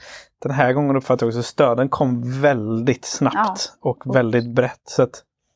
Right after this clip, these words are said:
Speaker 1: det måste också varit en avlastning när man ska klippa banden och veta
Speaker 2: Väldigt,
Speaker 1: att det finns
Speaker 2: väldigt effektivt.
Speaker 1: Ja.
Speaker 2: Jag var förvånad över hur bra det funkade.
Speaker 1: Mm.
Speaker 2: Jag, eh,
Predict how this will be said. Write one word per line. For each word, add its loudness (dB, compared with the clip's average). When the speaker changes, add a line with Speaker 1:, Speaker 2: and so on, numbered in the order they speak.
Speaker 1:
det -2
måste 2
också -2
varit 0
en 0
avlastning 2
när -4
man -4
ska -2
klippa -4
banden -2
och 0
veta 2
Speaker 2:
Väldigt, 0
Speaker 1:
att -18
det -2
finns -2
Speaker 2:
väldigt -2
effektivt. -6
Speaker 1:
Ja. 0
Speaker 2:
Jag 2
var 2
förvånad -2
över 0
hur -6
bra 0
det -6
funkade. -2
Speaker 1:
Mm. -4
Speaker 2:
Jag, 0
eh, 0